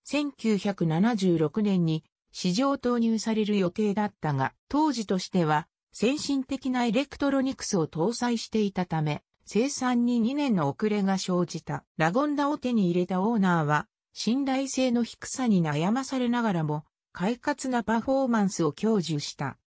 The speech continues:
千九百八十七年のマイナーチェンジでは、角張ったラインがわずかに緩和されたものの、千九百九十年まで生産されたオース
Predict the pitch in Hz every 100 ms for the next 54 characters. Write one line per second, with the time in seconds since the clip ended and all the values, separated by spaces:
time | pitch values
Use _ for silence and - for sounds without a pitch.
0 | _ - 311 330 - 269 262 214 190 151
1 | - 165 240 254 269 262 254 262 254 196
2 | 156 139 165 226 247 262 - 262 247 175
3 | 160 156 139 147 _ _ - 170 240 269
4 | 269 - 175 185 226 196 170 160 - _
5 | 196 262 294 262 208 156 - 170 247 262
6 | 240 226 202 208 190 190 185 175 185 _
7 | _ _ - 294 277 - 220 196 185 -
8 | 143 - 208 254 247 247 208 185 170 156
9 | 151 147 - _ - 170 226 - 233 214
10 | - 180 165 147 - _ - 208 247 277
11 | -